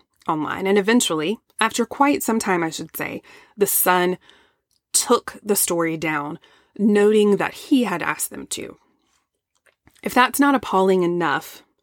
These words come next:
both Piers Morgan, a jackleg to Meghan, who has spoken about her as though she owes him dinner, drinks, dancing, attention, um,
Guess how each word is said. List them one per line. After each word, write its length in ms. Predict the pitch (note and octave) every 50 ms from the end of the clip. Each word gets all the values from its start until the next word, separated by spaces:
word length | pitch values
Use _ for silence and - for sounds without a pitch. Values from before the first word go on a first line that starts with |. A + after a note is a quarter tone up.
| _ _ _ _ _ _ _ _
both 380 | G3 F3+ E3 G3 F3+ F#3 F#3 -
Piers 360 | - - A#3+ A#3 A#3+ - -
Morgan, 500 | E3+ E3 D#3+ D#3+ D3+ D3 D#3 F3 G3+ G#3 _ _ _ _ _ _ _ _ _ _ _ _ _ _ _ _ _ _ _ _ _ - - - - - - - - _ _ _ _ _ _ -
a 100 | - F#3+
jackleg 760 | F#3 D#3 - - - G3 F#3 F#3 - - - F3 E3 E3 E3 F3
to 120 | - F#3
Meghan, 440 | F3+ E3+ E3 E3 E3+ E3 E3 E3 E3 - _ _ _ _ _ _
who 160 | - G#3+ G3+
has 140 | G#3 G3+ G3
spoken 640 | - - - F3 F3+ - F3+ E3+ E3+ E3+ F3 E3+ - _
about 360 | - F3+ D#3+ - E3+ E3 D#3
her 140 | - F3+ F3+
as 180 | F3 F3 D#3+ -
though 120 | E3+ E3+
she 280 | E3 - - - - -
owes 260 | - E3+ E3 E3 -
him 320 | F3+ E3+ E3 E3 E3 E3 _ _ _ _ _ _ _ _ - F#3
dinner, 400 | - G3+ F#3 F#3 F3 E3+ E3+ E3+
drinks, 540 | D#3 - F3+ F3 E3+ E3 - - - -
dancing, 640 | - F3 D#3+ D#3+ D#3+ D#3 - F3 D#3+ D#3 D#3 D#3 - -
attention, 640 | F3 E3+ - - F3+ E3+ D#3+ - D#3+ D#3 F3 A3 A#3 _ - - - - - - _ _ - -
um, 400 | F#3+ F3+ F3 E3+ E3+ E3 -